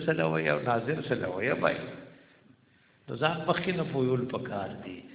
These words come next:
کته وای چې نبی په هر ځای کې حاضر او موجود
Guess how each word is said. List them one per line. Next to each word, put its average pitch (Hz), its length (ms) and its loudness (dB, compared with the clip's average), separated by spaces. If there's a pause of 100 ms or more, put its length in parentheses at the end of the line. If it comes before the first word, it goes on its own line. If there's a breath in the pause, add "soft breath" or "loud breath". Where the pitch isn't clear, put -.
کته 175 280 6
وای 214 180 8
چې 180 220 4
نبی 175 260 6
په 175 240 6
هر 175 140 8 (140)
ځای 180 160 4 (100)
کې 165 80 4 (120)
حاضر 127 360 6
او 160 140 6
موجود 120 540 2